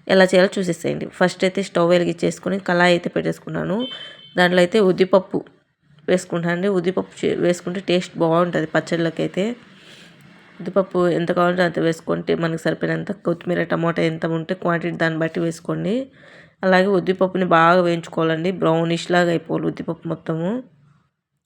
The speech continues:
లో ఫ్లేమ్‌లో ఇచ్చుకోండి, ఎక్కువ హై ఫ్లేమ్ పెడితే మాత్రం ఉద్దిపప్పు మాడిపోతది. లో ఫ్లేమ్‌లోనే కొంచెం లైట్ అయినా బ్రౌనిష్‌గా వచ్చేట్టుగా వేయించుకోండి. ఈ టమోటా పచ్చడి అయితే చాలా సూపర్ ఉండండి, కొత్తిమీర టమోటా పచ్చడి.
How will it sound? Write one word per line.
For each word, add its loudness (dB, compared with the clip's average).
లో 6
ఫ్లేమ్‌లో 4
ఇచ్చుకోండి, 0
ఎక్కువ 0
హై 4
ఫ్లేమ్ 4
పెడితే 0
మాత్రం -2
ఉద్దిపప్పు -4
మాడిపోతది. 0
లో 8
ఫ్లేమ్‌లోనే 4
కొంచెం 0
లైట్ 6
అయినా 2
బ్రౌనిష్‌గా 2
వచ్చేట్టుగా 0
వేయించుకోండి. -2
ఈ -2
టమోటా 2
పచ్చడి 0
అయితే -6
చాలా 0
సూపర్ -2
ఉండండి, -4
కొత్తిమీర -2
టమోటా -4
పచ్చడి. -4